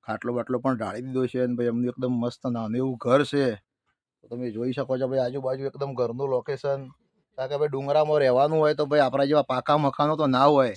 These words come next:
કારણ કે પાણીની ને બધી તકલીફ હોય. તો ભાઈ, આજે જે નવી સંબંધ રાખેલો હતો, તો ભાઈ, આજે સંબંધ કામમાં આવ્યો છે. તો ભાઈ, એકદમ થોડું જ નજીક છે રાજસ્થાનથી.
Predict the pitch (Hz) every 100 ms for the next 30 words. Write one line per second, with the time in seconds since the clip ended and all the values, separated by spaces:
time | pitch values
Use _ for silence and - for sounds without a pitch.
0 | - _ _ - 135 135 127 131 139 147
1 | 143 117 143 127 - 147 131 143 123 131
2 | 120 131 139 139 131 _ _ _ _ 107
3 | 120 123 131 123 123 135 - 139 147 127
4 | 98 143 151 143 143 151 139 135 135 139
5 | 117 139 139 113 117 135 123 127 135 143
6 | 131 - _ _ _ - 123 135 127 131
7 | 131 135 131 127 _ _ _ - 139 143
8 | 127 120 131 - 120 117 127 - 123 117
9 | 127 123